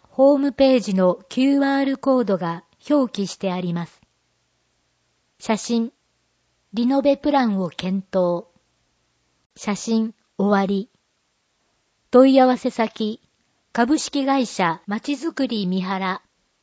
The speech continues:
電話、零八四八六三五五三八。七、年末年始、市の業務。年末年始の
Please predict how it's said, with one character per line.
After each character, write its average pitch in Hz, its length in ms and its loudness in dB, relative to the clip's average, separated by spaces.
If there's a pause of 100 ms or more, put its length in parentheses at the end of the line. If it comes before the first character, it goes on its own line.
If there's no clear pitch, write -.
(320)
電 220 300 2
話、 208 260 2 (680)
零 269 280 8
八 240 360 -4
四 202 240 2
八 196 480 -4 (400)
六 - 260 -2
三 190 360 -2 (420)
五 254 320 6
五 254 260 6
三 196 300 0
八。 160 440 -8 (2500)
七、 180 240 -4 (760)
年 262 320 0
末 285 340 -4
年 240 240 2
始、 180 380 -6 (160)
市 - 240 -4
の 214 180 2
業 202 280 0
務。 165 220 -6 (1900)
年 254 280 -2 (140)
末 247 240 -10
年 247 280 -2
始 202 160 -8
の 180 300 -4